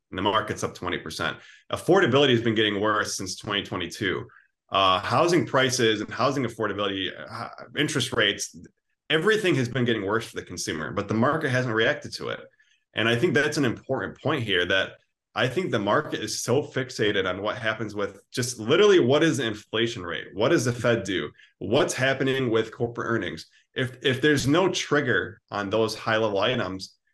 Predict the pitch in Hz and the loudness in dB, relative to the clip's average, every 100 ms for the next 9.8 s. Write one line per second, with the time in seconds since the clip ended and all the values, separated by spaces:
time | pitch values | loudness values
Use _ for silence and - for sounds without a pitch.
0 | _ 135 143 139 151 175 165 156 147 135 | _ -2 0 2 2 4 4 2 -2 -2
1 | 220 214 - 143 175 160 131 - - - | 0 0 0 -2 0 0 -2 -8 -20 -8
2 | 131 135 - 135 117 120 156 147 127 110 | -2 -2 -2 -2 -2 0 2 4 4 4
3 | 127 113 117 117 139 127 117 104 120 117 | 2 0 -2 -2 -2 -4 -4 -4 -4 -4
4 | 95 113 117 - - 104 95 101 104 101 | -2 -2 -2 -6 -6 -6 -2 -2 -2 -2
5 | 82 - 95 104 98 - 117 120 101 - | -4 -2 -2 -2 -4 -2 -2 0 -2 -6
6 | - _ - 110 117 113 147 160 127 123 | -20 _ -6 -2 0 2 4 4 2 0
7 | 127 120 131 120 131 113 107 - 110 104 | 0 -2 -4 -2 -2 -2 -4 -2 -2 -2
8 | 110 98 - 101 120 107 113 131 151 - | -4 -4 -2 2 2 2 0 -2 -4 -4
9 | 135 135 120 113 117 117 110 | -4 -2 -2 -2 -2 -2 -4